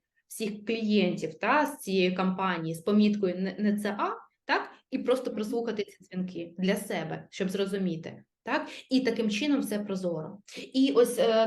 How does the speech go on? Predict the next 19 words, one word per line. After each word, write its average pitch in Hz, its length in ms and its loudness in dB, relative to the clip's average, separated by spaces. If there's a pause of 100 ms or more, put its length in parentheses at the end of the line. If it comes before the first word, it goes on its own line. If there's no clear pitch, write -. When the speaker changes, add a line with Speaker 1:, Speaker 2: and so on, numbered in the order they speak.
Speaker 1:
ну, 214 60 -2
перша 349 360 0
і 240 80 2
друга 320 260 2
частина 262 360 0
питання, 285 440 0
це 247 460 2 (640)
про 226 100 2
те, 233 180 4
що 226 180 2
от 208 120 0
є 220 240 4
частина 208 560 0
клієнтів, 208 480 -2
які 202 280 -4
такі, 196 400 -6 (260)
а, 185 600 4
валоутворюючі, 208 1120 4
так, 269 360 -2